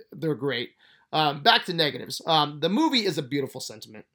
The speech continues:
you know, but it just crumbles with every scene. Um, you can say, "Hey, it's just a movie, Brad." Yes, it's, it's just a movie that abandons logic, and it says, "Fuck you" to the system.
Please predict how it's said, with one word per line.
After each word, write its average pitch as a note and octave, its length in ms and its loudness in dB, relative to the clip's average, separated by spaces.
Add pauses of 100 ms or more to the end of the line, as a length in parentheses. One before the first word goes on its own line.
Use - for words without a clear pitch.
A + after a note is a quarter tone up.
you C3+ 120 -8
know, C3+ 160 -4
but C#3 160 -2
it D#3 100 2
just F#3 300 -2
crumbles B3+ 1500 -6 (680)
with F#3 300 2
every F#3 380 2
scene. G2+ 480 -6 (640)
Um, D3+ 420 2
you G3 80 0
can A3+ 140 -4
say, G3+ 220 0
"Hey, G#3 380 4
it's F#3+ 300 -6
just F3 240 -6
a D#3+ 60 -4
movie, F#3 380 0
Brad." E3 540 2 (1160)
Yes, - 540 4
it's, - 400 2
it's - 200 2
just - 280 0
a A3 80 4
movie F3 360 4
that C#3+ 140 -2
abandons B2+ 520 -8
logic, F3 500 2 (920)
and F3 120 -2
it - 120 -6
says, D#3+ 340 0 (200)
"Fuck A3+ 280 4
you" E3+ 240 -2
to D#3+ 120 -6
the B2+ 100 -8
system. - 640 -12